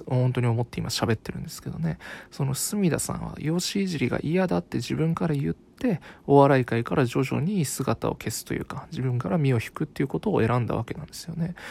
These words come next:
で、大人ならね、それができるじゃないですか。うん。でも子供はね、あの、誰かから嫌なこと言われてるとなった時にでも、誰かに助けを求められないよね。知識もないし、勇気もないし、まだその、思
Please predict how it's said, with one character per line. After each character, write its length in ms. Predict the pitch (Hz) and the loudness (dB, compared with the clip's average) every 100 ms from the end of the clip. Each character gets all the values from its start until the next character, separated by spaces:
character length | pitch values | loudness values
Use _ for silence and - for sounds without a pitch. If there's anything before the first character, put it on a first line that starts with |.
| - - | -16 -10
で、 80 | - | -4
大 100 | - | 0
人 320 | 180 339 339 330 | 2 2 0 -4
な 140 | 302 | -4
ら 120 | - | -4
ね、 220 | - 117 - - - | -2 -4 -6 -20 -6
そ 300 | - - 220 | -4 -2 0
れ 120 | 247 | -2
が 160 | 247 | 0
で 220 | 226 - 175 | -4 -2 -4
き 180 | - | -2
る 140 | 208 127 | -2 0
じ 80 | - | -4
ゃ 20 | |
な 80 | - | -8
い 40 | |
で 120 | - | -8
す 140 | - - | -8 -8
か。 180 | - - - - - - | -12 -18 -20 -20 -18 -6
う 40 | |
ん。 280 | 107 101 165 | -4 -4 -4
で 80 | 165 | -4
も 80 | |
子 180 | 139 - | 0 0
供 320 | 226 285 302 | 0 0 -2
は 60 | 285 | -2
ね、 160 | 294 359 - - - | -6 -10 -18 -20 -12
あ 140 | - 131 | -6 -4
の、 300 | 135 131 113 | -4 -6 -4
誰 180 | 147 160 | -2 -2
か 100 | 147 | -2
か 120 | - | -4
ら 60 | - | -2
嫌 120 | 139 | 0
な 100 | 156 | 0
こ 120 | - | -2
と 60 | - | -4
言 120 | 117 | -2
わ 80 | 151 | -2
れ 80 | 170 | -2
て 140 | - | -2
る 100 | 170 | -2
と 140 | 175 - 151 | -4 -10 -6
な 120 | - 165 | -4 -2
っ 20 | |
た 120 | - | -2
時 200 | - 151 | -4 -6
に 80 | 131 | -4
で 80 | - | -4
も、 120 | 101 | -4
誰 220 | 170 196 | -2 0
か 100 | 143 | -2
に 80 | 117 | -2
助 280 | 123 - - | -4 -4 -2
け 60 | |
を 40 | 180 | 0
求 300 | 143 135 233 | 0 -4 -4
め 180 | 240 208 | -4 0
ら 140 | 185 | 0
れ 140 | 220 | 0
な 180 | 220 247 | -4 -2
い 100 | 220 | -2
よ 120 | - | -2
ね。 160 | - 180 - - - | -4 -6 -6 -20 -16
知 140 | - - | -10 -4
識 320 | - - 147 | -2 0 0
も 120 | 123 | 0
な 160 | 131 151 | 0 0
い 60 | |
し、 500 | 120 - - 170 120 | -2 -4 -4 -2 -2
勇 200 | 175 190 | 0 0
気 160 | 180 120 | 0 -4
も 160 | 110 139 | -4 -2
な 120 | 143 | -2
い 60 | |
し、 500 | 120 - - 165 - - - - - | -2 -8 -4 -4 -4 -8 -18 -20 -6
ま 80 | - | -2
だ 100 | 160 | -2
そ 160 | - - | -2 -4
の、 120 | 131 | -2
思 380 | - - 131 | -2 -2 -4